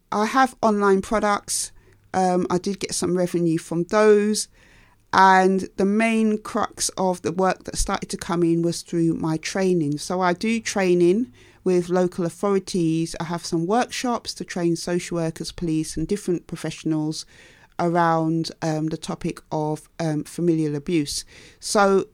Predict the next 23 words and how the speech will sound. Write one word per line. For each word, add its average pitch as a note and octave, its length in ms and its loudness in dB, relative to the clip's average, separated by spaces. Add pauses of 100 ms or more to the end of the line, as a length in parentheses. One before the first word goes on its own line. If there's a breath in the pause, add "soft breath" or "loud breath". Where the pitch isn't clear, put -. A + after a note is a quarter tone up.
(140)
that A3+ 240 2
work G3 320 -2
started - 380 -6
to F#3+ 100 -6
pick F#3+ 240 -4
up - 180 -4
really F#3+ 260 -4
quickly, D#3+ 640 -4 (200)
and G3 140 0
I G3 60 0
started A3+ 300 -4
to A3+ 80 -10
get - 260 -6
contracts - 720 -4
for G#3 340 -4
that D#3 240 -2 (140)
in F3 160 6
around E3 340 -2
March E3 320 -2
twenty E3 600 -4
twenty-one. D#3 1040 -4 (1000 loud breath)
And, G#3+ 480 6 (100)
uh, G3+ 380 4